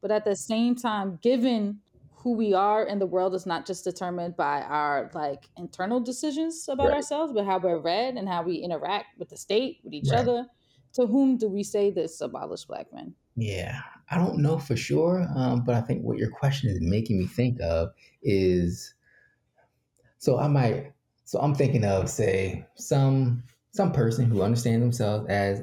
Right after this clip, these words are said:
Speaker 2: as a, as a, as a man, uh, and what if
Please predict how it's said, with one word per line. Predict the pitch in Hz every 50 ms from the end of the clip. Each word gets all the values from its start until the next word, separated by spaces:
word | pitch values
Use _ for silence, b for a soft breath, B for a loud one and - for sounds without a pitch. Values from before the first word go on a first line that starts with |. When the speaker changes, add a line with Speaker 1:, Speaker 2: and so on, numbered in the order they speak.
| - -
Speaker 2:
as | 98 101
a, | 95 92 90 87
as | - 92 95 87
a, | 87 87 87 87 87 - b b b b b b -
as | 101 98 -
a | 98
man, | 92 92 90 87 80 80 - - - b b b b b b b -
uh, | 98 92 92 92 - -
and | 113 110 107 104 104 101 98 98 95 92 95 - - - _ _ _ _ _ _ _ _ _ _ _ _ _ _ _ _ _ -
what | 110 110 143 180 180 180 180 -
if | 135 113 98 - - - - - - -